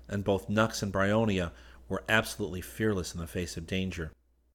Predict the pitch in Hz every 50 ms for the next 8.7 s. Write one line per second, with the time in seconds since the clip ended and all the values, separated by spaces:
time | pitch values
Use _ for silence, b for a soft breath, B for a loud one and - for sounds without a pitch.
0 | _ _ _ _ _ _ _ _ _ _ _ _ _ - 101 110 113 110 107 107
1 | 131 143 139 - 139 135 135 135 127 120 113 110 - 107 113 123 123 101 85 -
2 | - - - - 95 101 110 117 123 123 117 113 117 123 127 123 - - 87 -
3 | 73 - - _ _ _ _ _ _ _ _ - 104 - - 104 104 107 107 110
4 | 107 - 110 101 90 90 107 110 107 104 104 - 104 95 95 92 101 107 113 107
5 | 95 87 82 80 82 78 73 - - - - _ _ _ _ _ _ _ _ _
6 | - - - 98 95 107 117 113 107 101 95 - - - - 113 110 113 120 120
7 | - b b b b - - - - - 104 101 101 104 107 113 113 - 107 -
8 | - 110 104 101 - - - - 110 107 107 110 110 110